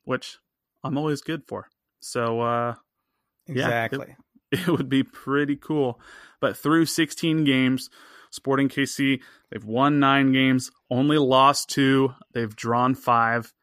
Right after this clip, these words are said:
Speaker 1: And this is without arguably our best player in Felipe Gutierrez,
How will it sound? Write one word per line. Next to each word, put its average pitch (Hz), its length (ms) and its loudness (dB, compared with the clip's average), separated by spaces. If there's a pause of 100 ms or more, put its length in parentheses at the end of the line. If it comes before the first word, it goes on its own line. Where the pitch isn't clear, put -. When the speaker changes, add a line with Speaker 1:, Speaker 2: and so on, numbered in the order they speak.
(340)
Speaker 1:
And 117 180 -2
this 156 160 -4
is 208 140 -4
without 135 480 0
arguably 123 720 0
our 117 100 -2
best 113 400 -6
player 139 540 -2 (120)
in 117 340 -2
Felipe 123 360 -4 (160)
Gutierrez, 143 760 -4